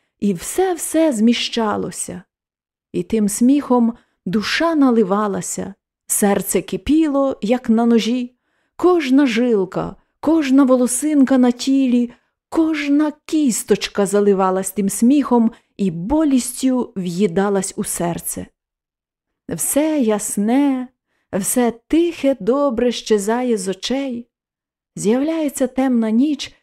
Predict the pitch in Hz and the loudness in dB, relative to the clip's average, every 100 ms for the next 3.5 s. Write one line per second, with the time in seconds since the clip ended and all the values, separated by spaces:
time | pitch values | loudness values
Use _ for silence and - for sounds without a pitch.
0 | _ 202 196 233 190 170 269 320 294 269 | _ -6 -4 0 0 0 -2 -2 -2 -2
1 | 269 247 247 240 233 233 247 240 220 220 | -2 0 2 4 2 2 0 -2 -2 -4
2 | - 170 180 - - 175 190 196 185 185 | -8 -8 -8 -8 -6 -4 -4 -4 -6 -8
3 | 175 175 - - 180 | -8 -8 -12 -14 -16